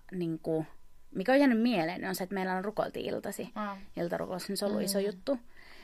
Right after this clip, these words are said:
Speaker 1: Ja, ja sit se, niinku, mitä mä uskon, mä en oo ite, en oo äiti, mutta, mutta te vanhemmat varmasti pystytte sanoa tähän aamenen, että tavallaan, että lapset ei, niinku, tee sitä, mitä sä sanot, mutta ne tekee sen, mitä sä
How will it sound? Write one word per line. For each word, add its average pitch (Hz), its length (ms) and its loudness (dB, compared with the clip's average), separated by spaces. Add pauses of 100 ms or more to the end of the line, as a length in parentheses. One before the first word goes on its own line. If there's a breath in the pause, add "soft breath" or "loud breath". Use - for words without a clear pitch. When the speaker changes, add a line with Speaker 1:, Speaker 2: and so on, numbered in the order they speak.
(180 soft breath)
Speaker 1:
Ja, 175 400 2 (140)
ja 190 60 -2
sit 277 200 0
se, 262 160 4
niinku, 196 520 4 (600 loud breath)
mitä 185 200 2
mä 180 160 6
uskon, 180 360 0
mä 175 180 2
en 170 80 6
oo 160 100 4
ite, 180 320 6
en 160 200 0
oo 160 120 -2
äiti, 190 360 0
mutta, 160 320 0 (460 soft breath)
mutta 160 180 -4
te 170 300 4
vanhemmat 165 500 2
varmasti 160 380 4
pystytte - 360 -10
sanoa 160 200 0
tähän 170 300 -4
aamenen, 165 480 2 (360 soft breath)
että - 120 -4
tavallaan, 190 340 8
että 180 180 2
lapset 220 380 0
ei, 220 140 8
niinku, 185 220 2
tee 247 260 2
sitä, 160 440 2 (260)
mitä 165 180 0
sä 165 140 0
sanot, 175 400 0
mutta - 180 -6
ne 175 80 -2
tekee 180 280 -2
sen, 170 160 -2
mitä 170 180 -4
sä 165 180 -6